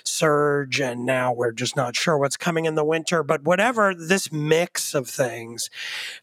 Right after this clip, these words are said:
uh, Biden's popularity is, is, is on a downward slide, and it isn't stopping. I hoped about a month ago that maybe he'd find a new floor around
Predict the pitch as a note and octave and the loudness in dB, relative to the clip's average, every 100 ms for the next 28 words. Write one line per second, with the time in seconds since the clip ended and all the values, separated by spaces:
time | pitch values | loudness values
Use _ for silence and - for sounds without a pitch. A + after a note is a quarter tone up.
0 | E3 D3 B2+ E3+ A3 D#4 C#4 C#4 C#4 B3 | 2 2 4 4 6 6 4 4 2 2
1 | G#3 G#3+ C4+ A#3+ F#3+ D3+ C#3+ D3 C#3+ D3+ | 2 2 4 2 2 0 0 0 -2 -2
2 | D3 B2+ - D3 C3+ D#3 D#3+ G3+ D3+ B2 | -2 -4 -4 -2 0 2 2 2 0 0
3 | D#3 D#3+ F3 E3 D3 - - D3+ D3 D3 | 0 0 2 0 0 -2 0 2 4 2
4 | C#3 C3+ C3+ C#3 C3 C3 A2+ - - - | 0 0 0 0 -2 -4 -6 -6 -2 2
5 | F#3 G3 C#3 G#2+ A2+ C3 C3+ - - B3 | 4 4 0 -4 -2 -2 0 -2 2 4
6 | A#3 - - - E3 D3 D3+ D3+ C#3+ C#3+ | 4 2 -6 0 2 4 4 2 2 0
7 | C#3+ D#3 C3+ C#3 C#3 C3 B2+ C3 C#3 C#3+ | 0 -2 2 4 4 2 0 2 2 2
8 | C3+ A#2+ C3 - C#3 C3 B2+ B2 B2+ A#2 | 0 0 -4 -2 0 0 0 0 0 -2
9 | - - C#3+ C#3+ D3+ D#3+ D3+ C#3 C#3 C3+ | -6 -4 0 2 4 4 2 2 0 0
10 | C3 B2+ | 0 -4